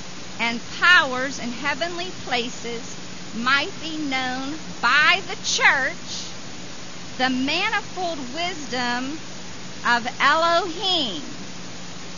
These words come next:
According to the eternal purpose which he purposed in Yeshua Messiah.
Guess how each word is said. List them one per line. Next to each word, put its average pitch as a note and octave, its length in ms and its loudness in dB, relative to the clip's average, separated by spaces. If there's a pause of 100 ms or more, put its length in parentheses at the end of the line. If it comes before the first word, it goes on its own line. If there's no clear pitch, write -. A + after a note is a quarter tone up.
(160)
According C#4+ 580 -4
to B3 240 -6
the G3+ 180 -8 (200)
eternal D#4+ 760 -2 (140)
purpose E3+ 640 -8 (540)
which F#3 180 -6
he B3 180 -8 (120)
purposed G3 680 -8 (680)
in F3 240 -6
Yeshua E3 680 -6
Messiah. - 580 -10